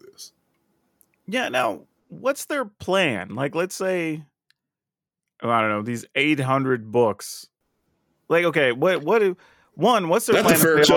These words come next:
Speaker 2: want
Speaker 1: of
Speaker 2: you to
Speaker 1: books, by the way. You
Speaker 2: Yeah, that's
Speaker 1: can,
Speaker 2: what I'm
Speaker 1: you know,
Speaker 2: saying.
Speaker 1: that's
Speaker 2: Like
Speaker 1: gonna blow a significant hole. Not that they're ever gonna run out of books, but still, that's a ridiculous amount of books, I feel like, for anybody to have a problem with.
Speaker 2: Yeah, that's sort of my thing. Like, uh, you know, what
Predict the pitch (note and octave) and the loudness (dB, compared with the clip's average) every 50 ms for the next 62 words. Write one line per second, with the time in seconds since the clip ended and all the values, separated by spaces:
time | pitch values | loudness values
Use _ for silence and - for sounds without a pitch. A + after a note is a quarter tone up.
0 | D#3 C#3+ C#3 B2+ - C#3 C#3 B2 B2 - F#2+ G#2+ A2+ G#2+ G2+ G2 G2 G2 F#2+ F#2+ | 6 4 4 4 6 6 4 4 4 2 2 2 2 4 4 4 4 4 4 4
1 | F2+ F2 E2+ - A#2 C#3 - C4 E4+ E4 - - - D#3+ E3 - - F4+ G4+ G#4 | 4 2 2 0 -2 0 4 4 4 6 6 4 4 4 4 4 4 6 6 4
2 | E4+ B3 G#3 G3 F3+ - - - _ _ _ - - - - E3 G#3 - F3+ - | 4 4 0 -2 -4 -8 -12 -14 _ _ _ -10 -6 -2 0 2 4 4 4 4
3 | - B2 C#3+ D#3 E3+ F3 D#3 - - C#3+ C3 C3+ D3+ G3 A3+ G#3 F3 D3+ D3 C3 | 4 4 4 4 4 4 2 2 2 2 2 4 4 4 4 4 4 4 4 4
4 | C3 C#3 D3 C#3+ C#3+ C#3+ C#3 C3 D3 C#3+ E3 F3+ G3+ G3 D#3 C#3+ D3 C#3 C3 B2+ | 4 4 4 4 4 4 4 2 2 2 2 2 4 2 2 4 4 4 6 4
5 | A#2+ B2 C3+ C3+ C3 B2+ A#2+ A#2 A#2+ A#2 A2+ A#2+ A#2+ B2+ D3 E3 D#3+ D3 D3+ D3+ | 4 4 4 4 2 2 4 4 4 6 6 6 6 6 4 4 4 4 4 2
6 | D3 D3 - A2 A2+ G#2+ G#2 G#2+ G2+ G#2 C#3 D3 C#3+ B2+ A#2 G2 D#2+ D2+ D2+ - | 2 2 2 2 2 2 2 0 -2 0 2 4 4 4 4 2 0 -4 -6 -6
7 | - - - - - - A#2+ D3+ - C#3 B2+ A2+ A2+ G#2+ F2 - - - C3+ C#3 | -8 -16 -16 -6 0 0 0 2 4 4 4 4 4 2 0 -2 0 0 0 0
8 | - - C3 A2+ A2+ A2 G#2+ - G#2+ G#2+ G#2 G2+ G2+ G2 F2 D#2+ F#2+ F#2+ F#2 E2+ | 2 2 2 4 4 4 4 2 4 4 4 4 4 2 2 4 4 4 4 4
9 | E2+ - - - F2 F2 - - G2 F#2 F#2 F2+ D#2+ D2+ - - F#2+ F#2+ G2 G2 | 0 -4 -2 0 0 0 2 2 2 4 4 2 2 0 0 0 2 2 4 4
10 | F2 F#2 F2+ F2 E2 F2 F#2 F2+ D#2 C#2+ - F2+ D#2+ C#2+ C2+ A1+ G#1 G#1+ G1+ G1+ | 4 4 4 4 4 2 2 2 0 -2 0 0 2 2 2 -2 -4 -8 -12 -14
11 | G1+ - _ _ - - - - D#4+ D#4+ B3+ - - B3 - - D#4+ D4+ C4+ B3+ | -14 -16 _ _ -20 -18 -6 -2 0 0 2 2 0 -2 -2 0 -2 0 0 2
12 | A3 G3+ E3+ C#3+ - - C#4+ C4+ G3 C3+ A#2+ B2+ C3 C3+ B2 D3 D3 D3+ D#3 D#3+ | 2 2 0 0 0 -2 -2 0 0 0 0 0 0 0 0 -2 -4 -4 -4 -6
13 | E3+ D#3+ D3 C#3 C3 C3 D#3 F#3+ G3+ - | -4 -2 -2 -4 -4 -4 -6 -6 -6 -6